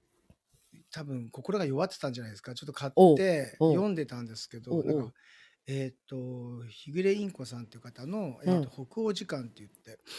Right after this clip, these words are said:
Speaker 2: うん。
Speaker 1: あの、北欧の方に住んでらっしゃる方が、その向こうの生活
Speaker 2: うん。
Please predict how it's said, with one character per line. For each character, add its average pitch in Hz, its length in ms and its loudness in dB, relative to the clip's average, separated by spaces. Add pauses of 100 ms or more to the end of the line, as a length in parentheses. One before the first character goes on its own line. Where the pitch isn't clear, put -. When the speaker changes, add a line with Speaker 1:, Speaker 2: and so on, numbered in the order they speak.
Speaker 2:
う 170 60 0
ん。 143 280 -2
Speaker 1:
あ 143 100 -8
の、 131 80 -8
北 143 300 -8
欧 185 80 -2
の 185 60 -2
方 190 160 -4
に 139 160 -4
住 160 180 -10
ん 151 40 -8
で 139 100 -6
ら 131 80 -8
っ 123 60 -12
し - 200 -10
ゃ 139 40 -8
る 131 80 -8
方 143 260 -12
が、 233 280 -2
そ 165 120 -6
の 170 140 2
向 143 140 -2
こ 147 180 -4
う 131 60 -6
の 170 340 -4
生 170 400 -6
活 214 420 -10 (320)
Speaker 2:
う 175 80 2
ん。 165 240 2